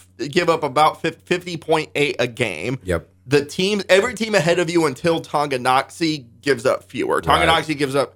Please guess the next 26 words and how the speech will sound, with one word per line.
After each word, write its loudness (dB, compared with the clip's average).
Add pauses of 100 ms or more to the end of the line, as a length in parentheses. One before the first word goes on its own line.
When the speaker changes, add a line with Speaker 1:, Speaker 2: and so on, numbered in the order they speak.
Speaker 1:
actually 2
every 0
team -14
gives -8
up -10
fewer, -2
so -12
you 0
would 4
Speaker 2:
Yep. 4
Speaker 1:
have -12
to -8
pass -2
them -6
outright. -4
Speaker 2:
Yep, -10
yep. -6 (180)
Speaker 1:
But 4 (280)
that, 2
that's 0
a 2
logjam -2 (480)
Speaker 2:
Yep. 6
Speaker 1:
up -4
there. 0
Speaker 2:
Yep. 2